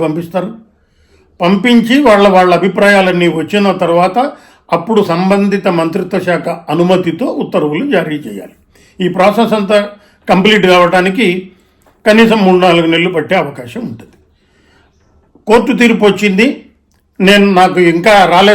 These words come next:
సార్ డబ్బులు అనేది కాదు. కోర్టు తీర్పు వచ్చిన వెంటనే అడ్మినిస్ట్రేటివ్ ఆర్డర్స్ వచ్చిన తర్వాతే ఏదైనా అమలు అవుతుంది. ఈలోగా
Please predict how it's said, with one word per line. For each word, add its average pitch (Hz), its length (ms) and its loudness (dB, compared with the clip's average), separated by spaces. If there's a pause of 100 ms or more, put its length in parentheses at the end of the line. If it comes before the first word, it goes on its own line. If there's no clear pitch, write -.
సార్ 180 240 2
డబ్బులు 170 300 -2 (240)
అనేది 151 340 -4
కాదు. 151 220 -6 (840)
కోర్టు 160 300 -2
తీర్పు 165 240 0
వచ్చిన 156 220 -4 (120)
వెంటనే 180 380 2 (680)
అడ్మినిస్ట్రేటివ్ 185 840 0 (120)
ఆర్డర్స్ 156 380 -2
వచ్చిన 170 220 -4 (140)
తర్వాతే 156 420 -2 (180)
ఏదైనా 147 360 -6
అమలు 151 240 -8
అవుతుంది. - 300 -20 (1200)
ఈలోగా 226 440 4